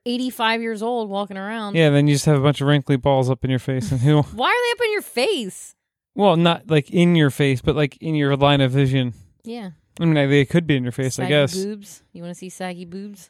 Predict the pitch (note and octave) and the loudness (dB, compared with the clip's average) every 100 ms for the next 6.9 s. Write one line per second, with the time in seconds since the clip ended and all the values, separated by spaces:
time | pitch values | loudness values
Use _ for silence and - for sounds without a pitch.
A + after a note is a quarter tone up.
0 | - D4 D#4+ F3 G3 F#3 E3 F3+ F3+ F#3 | -2 0 2 4 6 4 4 4 4 2
1 | F3 E3+ D3+ D3+ E3+ D#3+ D#3+ F3 D#3+ D3+ | 2 0 0 0 2 4 4 4 4 4
2 | D#3+ - E3+ E3 D3 D#3 C#3+ F#3 D#3+ G3 | 2 -2 0 0 0 -2 0 0 0 -2
3 | F#3+ G3+ G#3 G3+ F#3 G3+ E3+ F#3+ F#3+ G3+ | -4 -6 -6 -6 -8 -10 -10 -10 -10 -8
4 | F#3+ F#3 F#3+ F3+ F#3+ F#3+ E3+ E3 G3 G3 | -8 -8 -10 -10 -10 -12 -14 -10 -8 -8
5 | F3 - - - F4+ C#4+ - _ _ _ | -12 -20 -8 -2 0 0 -4 _ _ _
6 | _ _ - - - D3 C3 C#3 | _ _ -20 -14 -2 0 0 -2